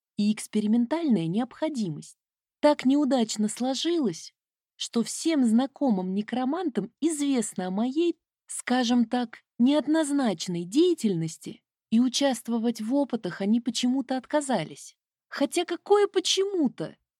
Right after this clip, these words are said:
Тут и так все ясно. Зас-, испугались они, вот и все. Пришлось думать.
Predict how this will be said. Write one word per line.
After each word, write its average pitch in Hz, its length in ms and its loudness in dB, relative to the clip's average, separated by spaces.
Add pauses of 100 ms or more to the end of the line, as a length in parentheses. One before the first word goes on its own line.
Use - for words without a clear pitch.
Тут 359 180 2
и 370 80 2
так 370 260 0
все - 200 -4
ясно. 240 580 0
Зас-, - 480 2 (540)
испугались 160 800 -2
они, 160 180 -8
вот 285 240 -2
и - 20 0
все. - 360 -10 (400)
Пришлось 311 460 0
думать. 220 520 2